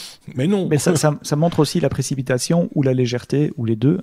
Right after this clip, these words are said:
Speaker 2: euh, qui ont été mis dans, dans le, le, le, l'accord qui était,
Speaker 1: Oui.
Speaker 2: euh, ren-, qui est rentré en vigueur là, le premier janvier.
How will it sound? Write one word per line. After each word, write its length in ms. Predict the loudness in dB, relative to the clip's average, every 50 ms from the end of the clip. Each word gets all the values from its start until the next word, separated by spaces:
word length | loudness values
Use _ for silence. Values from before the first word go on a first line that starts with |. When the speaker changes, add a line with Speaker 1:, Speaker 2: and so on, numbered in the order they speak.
| -4
Speaker 2:
euh, 80 | -4 -4
qui 120 | -2 -4
ont 60 | -4 -4
été 160 | -2 -2 -2
mis 140 | -2 -2 -2
dans, 240 | -2 -4 -6 -6
dans 240 | -6 -6 -6 -4 -4
le, 160 | -4 -6 -6
le, 180 | -4 -6 -6 -6
le, 200 | -4 -6 -6 -6 -8
l'accord 280 | -12 -8 -6 -6 -6 -4
qui 100 | -6 -10
était, 140 | -6 -4 -4
Speaker 1:
Oui. 160 | -4 -2 -4
Speaker 2:
euh, 640 | -4 -4 -4 -4 -4 -4 -4 -4 -4 -4 -6 -6 -6
ren-, 240 | -6 -6 -8 -8
qui 100 | -6 -6
est 60 | -6 -4
rentré 260 | -4 -6 -6 -6 -6
en 20 |
vigueur 300 | -6 -6 -4 -4 -4 -4
là, 140 | -4 -6 -8
le 80 | -8 -12
premier 300 | -10 -8 -6 -6 -6 -4
janvier. 280 | -4 -2 0 0 0